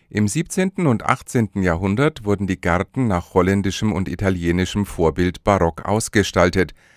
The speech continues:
Darin soll dieses neu gestaltete Anwesen in der Johannisstraße erinnern. Diese Bodenuhr mit Buchsbaumbepflanzung wurde neunzehnhundertachtundneunzig vom Bürgerverein wiedererrichtet.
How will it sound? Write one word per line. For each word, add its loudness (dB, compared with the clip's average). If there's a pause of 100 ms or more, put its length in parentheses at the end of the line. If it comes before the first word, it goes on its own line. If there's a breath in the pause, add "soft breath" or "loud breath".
(200 soft breath)
Darin 0
soll 0
dieses 0
neu 0
gestaltete -2
Anwesen -2
in -10
der -4
Johannisstraße -4
erinnern. -2 (1300)
Diese 2
Bodenuhr 0
mit 2
Buchsbaumbepflanzung -2
wurde 2
neunzehnhundertachtundneunzig 0
vom 0
Bürgerverein 0
wiedererrichtet. -2